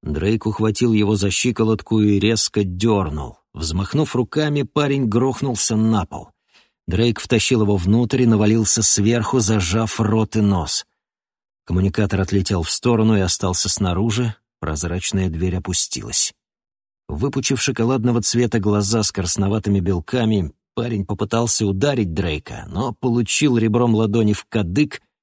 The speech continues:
и сник, хрипя и часто моргая. Для верности Дрейк с силой приложил его виском о мраморный пол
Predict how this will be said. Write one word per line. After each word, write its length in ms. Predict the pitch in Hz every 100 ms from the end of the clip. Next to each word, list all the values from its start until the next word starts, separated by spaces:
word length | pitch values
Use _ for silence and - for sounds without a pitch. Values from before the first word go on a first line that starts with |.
| _ _ _ _
и 140 | 80
сник, 520 | 82 - 104 123 123 -
хрипя 580 | - 87 82 - 113 95
и 120 | 85
часто 440 | - 82 - -
моргая. 680 | 85 80 76 67 69 - - - _ _ _ _ _ _ _ _ _
Для 160 | 80 95
верности 480 | 117 120 117 - 113
Дрейк 320 | 113 113 -
с 60 |
силой 340 | - 127 107 101
приложил 460 | 113 110 98 107
его 200 | 101 98
виском 440 | 98 101 - 117 104
о 60 |
мраморный 500 | 101 104 98 85 90 80
пол 340 | 120 120 107